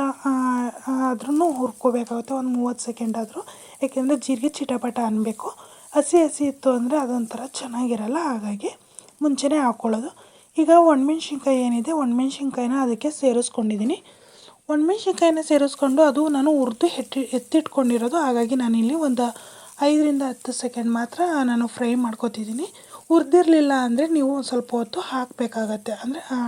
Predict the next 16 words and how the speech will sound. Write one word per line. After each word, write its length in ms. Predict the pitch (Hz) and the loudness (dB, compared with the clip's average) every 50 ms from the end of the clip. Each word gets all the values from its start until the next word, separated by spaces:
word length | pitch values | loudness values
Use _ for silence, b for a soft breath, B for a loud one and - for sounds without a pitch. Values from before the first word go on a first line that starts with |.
| 233 | -2
ಆಡಿಸ್ಬೇಕಾಗತ್ತೆ 840 | 247 269 294 294 - - 254 233 226 - 220 220 214 214 208 - 349 480 B B B B B B B B B B | -2 -2 -2 -4 -4 -2 -4 -4 -2 -4 -8 -8 -8 -10 -10 -10 -12 -12 B B B B B B B B B B
ಹುರ್ಕೊಳಕ್ಕೆ. 600 | 285 269 247 - - 233 226 220 208 202 - 370 - - - _ _ _ _ _ _ _ _ _ - - _ _ _ _ - - _ _ _ _ _ _ B B B B B B B B B - | -2 -2 -2 -2 -6 -4 -4 -4 -6 -6 -8 -10 -10 -10 -20 _ _ _ _ _ _ _ _ _ -20 -20 _ _ _ _ -20 -20 _ _ _ _ _ _ B B B B B B B B B 2
ಇದಿಷ್ಟು 320 | 302 330 330 - - - 392 370 | 4 4 4 4 0 -2 2 2
ನೀಟಾಗಿ 380 | 330 311 311 311 330 339 330 330 | 4 4 2 4 4 4 2 4
ಫ್ರೈ 180 | - 277 262 262 269 | 2 2 4 4 4
ಆಯ್ತು 260 | 277 277 269 269 269 254 | 2 2 0 -2 -4 -2
ಅಂದ್ರೆ 180 | 240 247 269 311 311 | -2 -2 -2 -4 -4
ಸಾಂಬಾರು 360 | - 269 247 247 254 262 269 247 | -4 -4 -2 -2 -2 -2 -4 -6
ಕೂಡನೂ 600 | - - 247 240 240 233 233 233 233 233 254 320 339 294 | -6 -4 -4 -2 -2 -2 -2 -2 -2 -2 0 0 0 0
ಒಳ್ಳೆ 260 | 247 240 247 269 285 294 - - | 0 0 0 -2 -4 -6 -4 -2
ಟೇಸ್ಟಿಯಾಗಿ 540 | 240 233 240 240 - - 247 240 233 214 208 - | -2 -2 -2 -4 -6 -4 -4 -4 -4 -4 -8 -8
ಬರುತ್ತೆ, 300 | 220 214 214 - - 370 B B B B B B B - | -10 -10 -10 -10 -12 -12 B B B B B B B 0
ಇಲ್ಲಾಂದ್ರೆ 340 | 320 311 302 294 294 302 302 285 277 | 2 2 2 2 0 -2 0 0 -2
ಹಸಿ 240 | 254 - - - 311 285 | -2 -2 0 2 2 2
ಹಸಿ 240 | 262 262 - 269 262 | 2 0 -4 -4 -4
ಥರ 200 | 254 - 262 240 | -4 -4 -4 -2